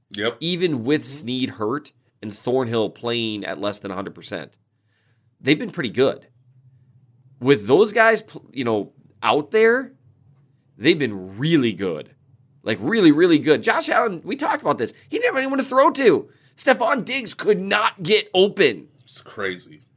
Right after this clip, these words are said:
Speaker 2: And it wasn't just 'cause, oh, Sneed was blanketed. I mean, they took their turns on him. But, I mean, the Chiefs have four corners that they trust.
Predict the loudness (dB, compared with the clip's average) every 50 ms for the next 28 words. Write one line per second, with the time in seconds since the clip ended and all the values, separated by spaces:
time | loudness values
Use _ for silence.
0 | _ _ _ _ _ _ _ _ 0 2 4 4 2 2 0 0 2 2 2 0
1 | -2 -4 -6 -6 -6 -6 -8 -4 0 2 2 2 2 -2 -4 -6 -4 -4 -2 -2
2 | -4 -6 -6 -4 -4 -4 -4 -4 -4 -6 -4 -4 -4 -4 -4 -4 -4 -4 -8 -12
3 | -8 -8 -8 -6 -2 -2 -2 -2 -2 -2 -4 -4 -8 -12 -20 -20 _ -2 -2 -2
4 | -2 -2 -6 -6 -8 -8 -6 -8 -6 -6 -2 -2 -4 -4 -4 -4 0 2 2 2
5 | 2 -2 -4 -4 -4 -4 -6 -6 -8 -12 -16 -20 _ _ _ -8 -4 0 0 0
6 | 0 0 -4 -4 0 2 2 2 0 -6 -14